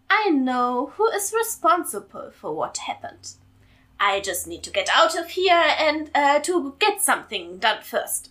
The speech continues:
But I can solve this for you."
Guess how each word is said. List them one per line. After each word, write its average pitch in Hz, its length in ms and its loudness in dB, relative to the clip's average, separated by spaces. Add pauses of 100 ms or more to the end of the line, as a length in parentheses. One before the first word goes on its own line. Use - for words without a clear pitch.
(600)
But 247 260 2
I 427 220 2
can 453 240 -8
solve 466 380 2
this 262 260 0
for 285 220 4
you." 349 300 0